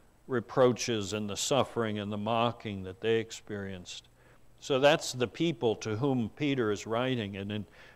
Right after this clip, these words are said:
First Peter chapter four, verse fourteen, after saying, "Don't, don't think it's strange that odd stuff happens to you."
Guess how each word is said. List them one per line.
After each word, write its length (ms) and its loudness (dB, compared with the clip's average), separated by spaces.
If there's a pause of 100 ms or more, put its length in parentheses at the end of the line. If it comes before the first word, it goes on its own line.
First 320 4
Peter 300 4
chapter 460 2
four, 480 2
verse 320 -2
fourteen, 1080 -4 (1040)
after 400 4
saying, 540 4
"Don't, 340 4
don't 180 2
think 280 -2
it's 140 -2
strange 840 -2 (400)
that 200 -6 (100)
odd 360 4
stuff 460 0
happens 680 -2
to 180 -8
you." 360 -6